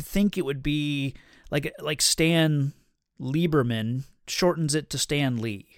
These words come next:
You know, I don't know where Carl Burgos comes from. You know, it doesn't sound like Max Finkelstein. You know, it's not, you know, Max Finkel or Carl Finkel or, you know, I, I don't know. I don't know where the name came, came from, but, uh,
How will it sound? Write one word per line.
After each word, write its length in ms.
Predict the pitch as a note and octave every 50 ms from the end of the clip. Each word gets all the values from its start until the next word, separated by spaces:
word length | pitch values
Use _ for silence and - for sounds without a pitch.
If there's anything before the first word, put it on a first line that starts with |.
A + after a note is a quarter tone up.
| - _
You 120 | - - A#2
know, 400 | A#2+ A#2 A2 A2 A2 G#2+ A2+ - D3 - -
I 100 | - D3
don't 200 | D3+ D#3 E3 D3
know 140 | D3+ D#3 D#3+
where 560 | D#3 C#3 C#3+ D3 C#3+ C3+ C3+ C3 B2+ A#2+ A#2 - - _ _ _ - -
Carl 360 | - - D#3+ D#3+ D#3+ D3+ C#3+
Burgos 760 | C3 C#3+ C#3+ D3 C#3+ B2 A2+ A2 A2 A2 - - - - - - _ -
comes 340 | - - D#3 D#3 D#3 D3
from. 560 | - - - A#2+ A#2 A2 G#2+ G#2 G#2 G#2 G2+ - - - _ _ _ _ _ _ _ -
You 140 | B2 B2
know, 180 | A2 A2+ A2 A2
it 240 | A2+ A#2+ A#2+ B2+ B2+
doesn't 340 | - A2 A#2 A2 C3 B2 -
sound 300 | - C#3+ D3 E3 E3 D3+
like 140 | C#3+ C#3+
Max 300 | B2+ B2+ B2+ C3 B2+ -
Finkelstein. 720 | - - C#3 C3 B2 C3 A#2+ - - C3 C3 D#3 E3 F3
You 100 | D#3+ C3+
know, 200 | B2 B2 A#2+ B2
it's 180 | B2 A#2 - -
not, 220 | - A#2+ A#2+ - - _ _ -
you 120 | - -
know, 80 | G#2 G2+
Max 360 | A2+ A#2 A2+ A#2 A2+ - -
Finkel 320 | - - C#3+ C#3 C3 B2+ A#2+
or 500 | B2+ C#3 C#3+ A#2+ G#2 G#2 G#2 G#2 G#2 G#2+
Carl 340 | - - B2 B2+ B2 B2
Finkel 500 | A#2 - C3 A#2 A2+ - B2+ B2+ C3 B2+
or, 140 | A2+ G2+ -
you 100 | B2 B2+
know, 200 | A#2+ A2 A2 A2 - -
I, 240 | - A2+ A2 A2+ A2+
I 20 |
don't 140 | A2 A2 A#2+
know. 220 | B2+ B2+ C3 A#2+ -
I 80 | - -
don't 120 | A2+ B2+
know 80 | B2+ C3+
where 120 | C#3 C#3+
the 60 | C3+ C3+
name 320 | C3+ C3+ C#3 C3 C3 A#2 - - - - - _ -
came, 280 | - - F3 D#3 C#3+ - _ _
came 220 | - F#3 F3+ D#3+ -
from, 300 | - A2+ G#2+ A2 A#2 G#2+
but, 280 | G#2 G2+ G2 - -
uh, 220 | G2+ G2 G2 G2